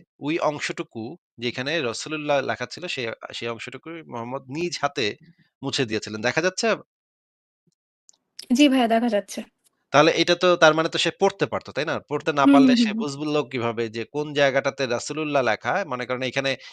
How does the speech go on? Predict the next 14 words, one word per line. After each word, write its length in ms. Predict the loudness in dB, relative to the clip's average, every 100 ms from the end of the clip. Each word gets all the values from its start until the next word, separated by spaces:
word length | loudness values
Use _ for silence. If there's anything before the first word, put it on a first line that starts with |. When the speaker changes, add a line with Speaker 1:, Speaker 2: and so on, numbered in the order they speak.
| _ 2
Speaker 1:
এই 180 | 2 6
জায়গাটাতে 420 | 4 4 2 2
রাসূলুল্লাহ 500 | 0 0 -2 -4 -6
লেখা, 220 | -8 -14 -8
তাই 140 | -6
না? 120 | -4 -4 -4
এই 140 | -2 0
জায়গাটুক 380 | 0 -2 -6 -10 -6
যদি 240 | -4 0
আমি 160 | 0 -2 -8 _ _ -4
দেখে 280 | -2 0 -2
মুছে 260 | -2 -6 -6
দিতে 200 | -6 -6
পারি, 240 | -6